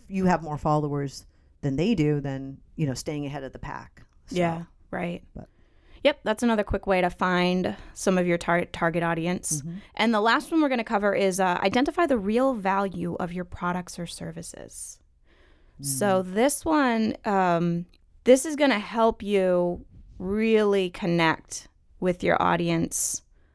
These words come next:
Speaker 2: um, when you really understand what your product and your service does for them.
Speaker 1: Mm-hmm.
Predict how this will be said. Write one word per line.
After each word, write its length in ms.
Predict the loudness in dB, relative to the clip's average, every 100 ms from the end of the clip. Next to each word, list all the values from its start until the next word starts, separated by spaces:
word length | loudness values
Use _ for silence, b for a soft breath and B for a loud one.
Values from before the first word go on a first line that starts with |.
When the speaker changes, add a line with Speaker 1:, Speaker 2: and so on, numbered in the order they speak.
| _ _ _ _ -2
Speaker 2:
um, 320 | 0 0 2
when 160 | 2 2
you 140 | 0
really 420 | 0 4 4 4
understand 920 | 2 2 0 -2 -2 2 2 2 2
what 200 | 0 0
your 100 | 0
product 480 | -4 0 2 2 0
and 100 | 0
your 100 | 0
service 520 | 0 0 0 -2 -10 -18 -4
does 520 | -2 -2 -6 -10 -12 -12
for 340 | 0 2 2
them. 300 | 0 -10 -4
Speaker 1:
Mm-hmm. 500 | 0 0 2 0 0